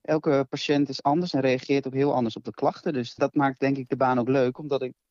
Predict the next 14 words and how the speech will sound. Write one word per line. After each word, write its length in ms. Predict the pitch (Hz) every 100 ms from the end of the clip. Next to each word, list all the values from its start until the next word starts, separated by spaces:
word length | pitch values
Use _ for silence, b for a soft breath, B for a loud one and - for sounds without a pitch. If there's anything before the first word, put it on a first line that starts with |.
| _
er 100 | 135
heel 160 | 147 147
veel 120 | 135
dingen 240 | 139 131
ingewikkeld 560 | 135 139 135 156 147 -
zijn 580 | - - 151 123 131 -
en 160 | - 139
ik 140 | 135
er 140 | 135 -
elke 260 | 151 147
dag 200 | 131 123
nog 140 | 131 127
wel 180 | 127
weer 180 | 123 123